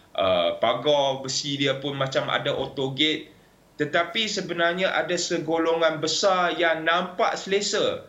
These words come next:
Tetapi apabila putusnya sumber pendapatan, memang, memang ada banyak perkara yang kita,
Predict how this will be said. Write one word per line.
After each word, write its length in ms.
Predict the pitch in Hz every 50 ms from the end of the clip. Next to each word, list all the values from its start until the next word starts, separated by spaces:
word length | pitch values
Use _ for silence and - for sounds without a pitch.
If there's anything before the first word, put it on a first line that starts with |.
| - - _ _ -
Tetapi 480 | 147 143 - 151 151 151 - 214 202 -
apabila 1040 | 156 156 151 - 151 151 143 135 160 165 170 185 196 196 185 180 170 - - - - - _ _ _ _ _ _ _ _ _ _ _ _ -
putusnya 1040 | 170 180 180 180 - - 254 196 - - - - 151 139 139 135 123 - 92 - - -
sumber 480 | - - - 151 151 170 180 196 190 190
pendapatan, 960 | 170 160 147 147 143 - 147 151 - - 120 117 117 135 165 175 185 - - - _ _ _ _ _ _ _ _ _ _ _ _ _ _ _ _ _ _ _ _ _ _ _ _ -
memang, 800 | 131 131 143 156 175 180 175 170 165 165 160 160 156 151 147 - - _ _ - - - - -
memang 720 | 135 139 147 160 170 170 160 151 151 147 143 - - -
ada 320 | - 135 139 - - 151 143
banyak 480 | 135 143 143 151 165 160 143 - -
perkara 320 | 135 135 143 139 147 147 139
yang 240 | 135 139 135 131
kita, 320 | - 127 - - 135 127